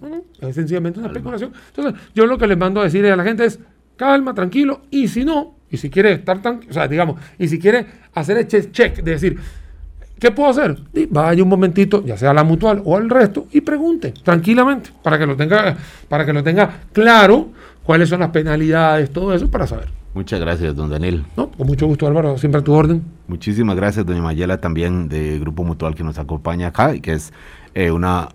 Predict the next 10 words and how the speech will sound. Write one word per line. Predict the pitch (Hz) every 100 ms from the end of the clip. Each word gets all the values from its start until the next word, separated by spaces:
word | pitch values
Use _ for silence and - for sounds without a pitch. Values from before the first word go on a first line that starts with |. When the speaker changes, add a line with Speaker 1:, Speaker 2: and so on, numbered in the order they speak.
| -
Speaker 2:
eh, | 85 80 78 76
entidad | 78 85 90 - -
amiga | 98 92 80
de | 73
este | 73 76
programa | 73 69 65 64
también. | 69 65 69 -
Le | 73
agradecemos | 73 76 82 92
mucho, | 92 87 123